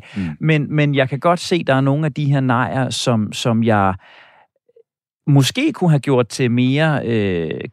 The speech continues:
Speaker 2: kvalitative jaer, hvis jeg havde haft noget, noget respittid.
Speaker 1: Mhm.
Speaker 2: Prøv lige at sige, øh, to ord også, fordi nu er,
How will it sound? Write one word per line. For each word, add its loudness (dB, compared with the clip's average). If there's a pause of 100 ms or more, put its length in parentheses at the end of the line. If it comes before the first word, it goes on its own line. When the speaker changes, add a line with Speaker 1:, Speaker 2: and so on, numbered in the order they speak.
(340)
Speaker 2:
kvalitative -2
jaer, 0
hvis -2
jeg 0
havde 2
haft 0
noget, 0 (120)
noget 0
respittid. -6 (140)
Speaker 1:
Mhm. -10 (880)
Speaker 2:
Prøv 4
lige 0
at 0
sige, 0
øh, 2
to -2
ord 2
også, 0
fordi -2
nu 2
er, 2